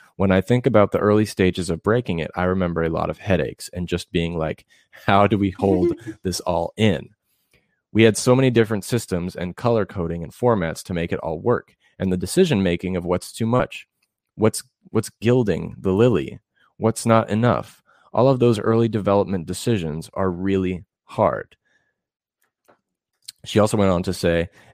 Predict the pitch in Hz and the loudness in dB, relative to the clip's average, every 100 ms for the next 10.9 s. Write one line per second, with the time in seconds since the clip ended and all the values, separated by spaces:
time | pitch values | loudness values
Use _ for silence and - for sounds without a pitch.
0 | - 98 104 117 123 - 110 113 - 110 | -2 2 4 4 2 0 2 2 2 -4
1 | 101 85 82 71 - - 92 82 85 90 | 2 0 0 -6 -8 -4 -2 -2 -2 0
2 | 101 104 92 92 90 92 - - 95 90 | 0 0 -4 0 2 0 -2 -2 0 0
3 | 87 90 90 85 78 80 _ _ _ 95 | -2 -4 -4 -4 -6 -10 _ _ _ -2
4 | 92 95 87 92 90 90 87 87 80 - | 2 2 0 -2 -2 0 0 2 0 -6
5 | _ _ - 95 87 82 82 80 - - | _ _ -2 0 2 2 2 0 -6 -18
6 | - - 113 139 127 127 120 104 95 110 | -20 2 4 4 2 2 4 4 2 4
7 | 104 90 87 92 90 101 - 95 90 98 | 6 4 0 0 0 0 -2 -2 -2 -4
8 | - - 175 170 85 82 85 - 101 98 | -10 -8 -6 -4 -4 -4 -4 -4 -2 -2
9 | 92 98 127 92 64 85 - 92 87 92 | -4 -4 -4 -4 -6 -8 -2 0 0 -4
10 | - 127 110 110 117 - 104 - | -2 -2 0 0 0 0 -4 -6